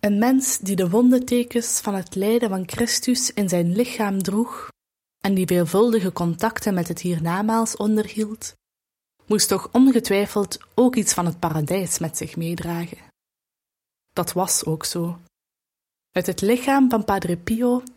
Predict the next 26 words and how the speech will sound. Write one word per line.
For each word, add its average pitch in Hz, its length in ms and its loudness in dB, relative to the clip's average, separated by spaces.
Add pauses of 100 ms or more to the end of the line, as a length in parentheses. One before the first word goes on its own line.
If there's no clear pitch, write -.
(160)
kwam 185 200 0
inderdaad 180 600 0
een 175 200 -2
zeer 202 480 0
aangename 165 680 -2
geur, 175 540 -6 (460)
die 170 160 -2
vele 226 360 2
mensen 226 560 2 (400)
het 185 140 -4
parfum 233 680 0
van 190 100 0
het 175 160 -2
paradijs 175 600 -2
noemden, 170 440 -4 (760)
en 202 160 2
waarover 185 400 2
tijdens 180 300 -2
het 175 160 -8
leven 226 400 2
van 196 160 -2
Padre 175 340 -4
Pio 220 440 2 (320)
vaak 185 300 -2
geschreven 170 680 -4
is. - 380 -10